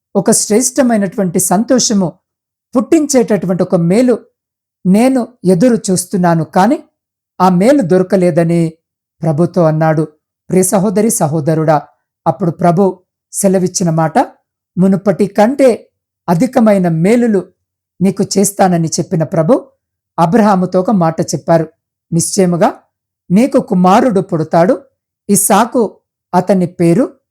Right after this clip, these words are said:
నీవతనిని బట్టి సంతోషిస్తావు. నా నిబంధన అతనితో స్థిరపరుస్తాను, నీతో నేను చేసిన వాగ్దానాలన్నిటినీ నెరవేరుస్తాను, మునుపటి కంటే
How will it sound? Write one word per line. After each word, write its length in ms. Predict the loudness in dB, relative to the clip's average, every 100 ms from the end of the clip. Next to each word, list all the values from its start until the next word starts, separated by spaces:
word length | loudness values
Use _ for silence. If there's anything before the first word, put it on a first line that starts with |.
| _ _ 0
నీవతనిని 560 | 2 2 2 0 -2
బట్టి 540 | 0 0 0 -2 -2 _ _ _ _
సంతోషిస్తావు. 1040 | -6 -4 -2 -2 -2 -4 0 0 0 -6 _ _ _ _ _
నా 140 | 0 2
నిబంధన 640 | 2 2 0 2 0 -2 -6 _ _ _ _ -2
అతనితో 680 | 0 2 0 2 0 0 _ _ -18
స్థిరపరుస్తాను, 920 | -4 0 0 0 -2 0 0 0 -2 -8 _ _ _ -2
నీతో 360 | 0 2 2 2
నేను 240 | 2 -2
చేసిన 480 | 0 0 0 -2 -2
వాగ్దానాలన్నిటినీ 1400 | 0 0 0 -2 0 0 0 -4 -6 -6 -2 -2 -2 -4 _ _ _ _ -2
నెరవేరుస్తాను, 840 | 0 2 2 0 0 0 0 0 -4 _ _ _ _
మునుపటి 500 | 0 2 2 0 0
కంటే 640 | 0 0 0 2 0 0